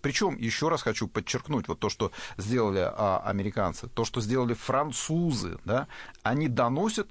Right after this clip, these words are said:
эту информацию до потребителей. Потребитель так же, как, значит, э, сигареты, там, а, алкоголь, он имеет право сделать выбор, да.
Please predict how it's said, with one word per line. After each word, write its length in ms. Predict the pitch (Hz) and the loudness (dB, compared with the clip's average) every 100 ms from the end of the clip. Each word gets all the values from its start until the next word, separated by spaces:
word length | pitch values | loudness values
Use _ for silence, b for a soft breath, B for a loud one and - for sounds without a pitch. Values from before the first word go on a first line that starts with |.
| - | 0
эту 240 | 151 131 | 0 2
информацию 720 | 107 - - 107 175 - 180 | 0 2 2 2 2 0 -2
до 320 | 113 87 131 175 | -2 0 0 0
потребителей. 840 | - 160 170 170 180 - - 80 | -4 -4 -4 -2 -2 0 -2 -2
Потребитель 560 | - - 190 220 175 | -4 -2 -2 -2 -2
так 200 | 139 110 | 0 0
же, 60 | 85 | 0
как, 140 | 82 - B B - | -4 -6 B B -10
значит, 220 | - - - | -8 -8 -8
э, 240 | 82 85 | -6 -6
сигареты, 560 | - 131 156 185 165 160 | -4 0 0 0 -2 -6
там, 640 | - - 95 98 98 - | -6 -6 -4 -4 -4 -2
а, 540 | - 50 50 90 95 101 | -2 -2 -2 -2 -2 -2
алкоголь, 440 | - 123 147 165 104 | -2 -2 -2 -2 -2
он 140 | 92 | 0
имеет 240 | 156 220 - | 0 -2 -2
право 260 | 160 160 | -2 0
сделать 400 | 95 95 127 127 | -2 -2 -2 -2
выбор, 280 | 95 78 57 - - | -6 -6 -8 -12 -6
да. 200 | 87 | -6